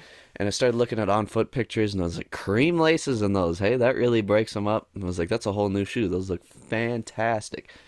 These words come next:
So I did it, ordered 'em. It was everything I wanted it to be. Uh, cool feature on these, I did not realize, is all the panels are, like, gradient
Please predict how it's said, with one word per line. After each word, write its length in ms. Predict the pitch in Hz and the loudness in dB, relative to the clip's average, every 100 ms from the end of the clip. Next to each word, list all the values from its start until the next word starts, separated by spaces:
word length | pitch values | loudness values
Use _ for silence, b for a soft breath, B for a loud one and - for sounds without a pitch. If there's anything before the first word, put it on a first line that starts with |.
| B B | B B
So 160 | - - | -16 -12
I 40 | |
did 220 | 90 113 113 | -4 2 2
it, 180 | - - B B B B _ _ - | 2 -6 B B B B _ _ 0
ordered 300 | 104 107 107 | 2 4 2
'em. 120 | 107 | 0
It 80 | 82 | -2
was 140 | 82 | 2
everything 340 | 104 104 107 101 | 2 2 0 2
I 60 | |
wanted 280 | 95 98 95 | 2 2 0
it 120 | 101 | -4
to 60 | - | -4
be. 260 | 104 113 - _ - | -2 -2 -6 _ 0
Uh, 180 | 107 104 | 2 0
cool 180 | - 139 | 2 0
feature 340 | 123 131 139 | 0 -2 2
on 120 | 117 104 | 2 2
these, 240 | 117 101 - _ _ _ - - | 0 -2 -12 _ _ _ -12 -4
I 140 | 101 | -2
did 120 | 113 | 0
not 160 | 117 113 | 0 0
realize, 360 | 107 120 120 - - _ _ _ _ _ _ _ - - - - | 2 2 2 -4 -18 _ _ _ _ _ _ _ -20 -20 -20 -8
is 100 | 101 - | -8 0
all 160 | 110 127 | 4 6
the 120 | 127 | 4
panels 440 | - 117 113 110 - | 0 0 2 0 0
are, 100 | 107 | 2
like, 300 | 98 90 87 | 2 0 -4
gradient 680 | 82 98 98 92 90 - | 0 2 2 0 -2 -6